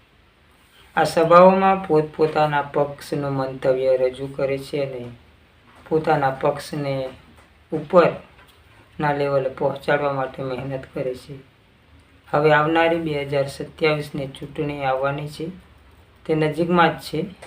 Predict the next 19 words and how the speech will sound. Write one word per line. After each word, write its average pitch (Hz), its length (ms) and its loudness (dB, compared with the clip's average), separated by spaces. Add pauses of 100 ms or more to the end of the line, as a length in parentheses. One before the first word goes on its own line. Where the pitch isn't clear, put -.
(680)
ત્યારે 165 340 8 (560)
ગુજરાતમાં 170 680 8
આખું 151 280 0
રાજકારણ 139 640 0
ગોટાળે 139 420 0
ચડ્યું 143 360 -6
છે. - 180 -18 (720)
જ્યાં 160 300 6
જુઓ 180 260 6
ત્યાં 160 320 2
નેતાઓ 147 680 0 (320)
પોતાનો 139 420 -2
આકરો 131 420 2
સમય 131 420 -2
આપીને 127 420 -2 (840)
જુસ્સામાં 165 600 2
કાર્યક્રમો 131 680 -2
કરે - 260 -14
છે, - 200 -20